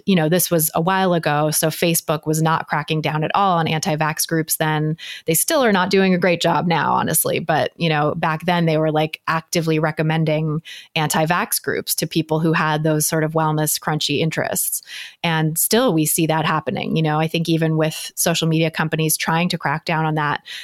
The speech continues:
there's still ways that people are getting funneled into anti-vax groups, into conspiracy groups, you know, the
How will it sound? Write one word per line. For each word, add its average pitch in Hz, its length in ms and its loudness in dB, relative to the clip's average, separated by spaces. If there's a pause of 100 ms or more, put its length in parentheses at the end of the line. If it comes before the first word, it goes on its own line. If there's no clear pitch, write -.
(140)
there's 156 200 2
still 190 400 2
ways 156 280 2
that 165 120 0
people 156 280 0
are 156 100 2
getting 160 280 0
funneled 160 500 0
into 156 640 2 (340)
anti-vax 156 720 0
groups, 156 540 2
into 156 340 0
conspiracy 156 680 0
groups, 160 680 -2 (140)
you 165 140 0
know, 151 460 0
the 160 400 2